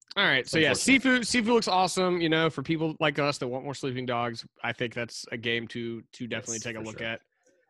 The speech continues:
Speaker 1: Um, Lost Judgment. Speaking of, like, awesome, like, Asian fighting in
Speaker 2: Yes.
Speaker 1: video games, uh,
Speaker 2: Looks
Speaker 1: Next Judgment's
Speaker 2: amazing.
Speaker 1: coming out.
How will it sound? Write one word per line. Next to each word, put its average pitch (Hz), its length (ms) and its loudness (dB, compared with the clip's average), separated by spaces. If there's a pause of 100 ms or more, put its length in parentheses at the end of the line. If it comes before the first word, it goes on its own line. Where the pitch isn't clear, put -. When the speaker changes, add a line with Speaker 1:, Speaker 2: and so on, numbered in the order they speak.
(280)
Speaker 1:
Um, 117 440 -4 (140)
Lost 147 340 0
Judgment. 165 480 0
Speaking 151 420 0
of, 131 240 -2
like, 123 260 -6 (280)
awesome, 139 640 -2
like, 127 200 0
Asian 139 580 0 (420)
fighting 143 480 2
in 139 200 -2
Speaker 2:
Yes. - 200 -6
Speaker 1:
video 165 200 6
games, 127 580 0 (100)
uh, 127 240 -2
Speaker 2:
Looks 127 200 -6 (220)
Speaker 1:
Next 143 240 0
Judgment's 156 420 0
Speaker 2:
amazing. - 60 -10
Speaker 1:
coming 131 240 -2
out. 127 220 -4